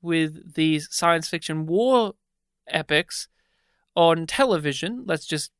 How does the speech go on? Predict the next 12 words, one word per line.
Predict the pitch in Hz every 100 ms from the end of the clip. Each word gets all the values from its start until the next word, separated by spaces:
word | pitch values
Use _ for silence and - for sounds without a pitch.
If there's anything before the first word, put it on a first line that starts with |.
| _
hone | - 170 165
it | 160 151
in | 156
there, | 170 190 165 - _ _ _ _
they | 220 226
look | 233 262 254
at | 247 226
it | 208 -
from | - 208 190
the | 190 180
sci-fi | 165 - 185 185 185 - 175 170 165
perspective | 160 160 - 151 - - 151 151